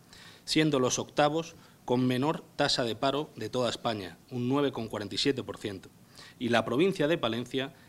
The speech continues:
es la segunda provincia española con menor tasa de paro, un seis coma sesenta y uno por ciento. Además, si comparamos este descenso interanual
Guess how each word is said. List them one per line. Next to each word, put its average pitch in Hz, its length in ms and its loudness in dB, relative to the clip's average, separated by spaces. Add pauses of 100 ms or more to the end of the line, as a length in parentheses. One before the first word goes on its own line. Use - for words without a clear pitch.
es 135 100 0
la 143 120 6
segunda 160 560 2
provincia 139 360 0
española 120 420 -2
con 110 180 -2
menor 113 280 -4
tasa 123 300 -4
de 101 120 -6
paro, 95 260 -6 (420)
un 127 140 -4
seis 131 260 0
coma 117 180 -6
sesenta 104 360 -6
y 104 40 -8
uno 101 100 -10
por 92 120 -10
ciento. 87 300 -14 (1080)
Además, 123 500 0 (180)
si - 160 -2
comparamos 131 540 2
este 180 200 2
descenso 160 440 2
interanual 127 720 0